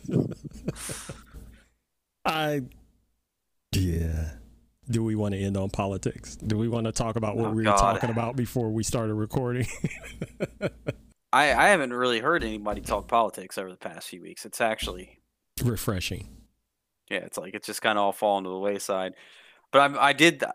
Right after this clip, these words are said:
Speaker 2: I did say this when this, before this, before Biden was put in office, I was like, "Man, what are some of these news organizations gonna do now that they don't have Trump to talk about all day long?"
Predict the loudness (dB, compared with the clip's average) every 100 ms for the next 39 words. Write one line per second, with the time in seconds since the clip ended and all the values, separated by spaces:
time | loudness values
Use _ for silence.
0 | _ _ _ 2 4 4 4 6 4 4
1 | 2 -4 -8 -4 -2 -2 -6 -10 _ _
2 | -10 -4 -2 -2 -2 -8 -10 _ _ _
3 | _ _ _ _ _ _ _ _ -8 -6
4 | -2 0 0 0 0 0 -4 -10 -6 -4
5 | -2 4 4 4 -2 -4 -4 -4 -2 -4
6 | -2 -4 -4 -8 -4 -2 -2 -4 -4 -6
7 | -6 -10 -18 _ _ _ -6 -4 -4 -4
8 | -4 -6 -6 -6 -4 -2 -2 -2 -4 -6
9 | -2 -2 -2 -4 -4 -4 -6 -6 -6 -6
10 | -14 -14 -16 -18 -18 -18 -20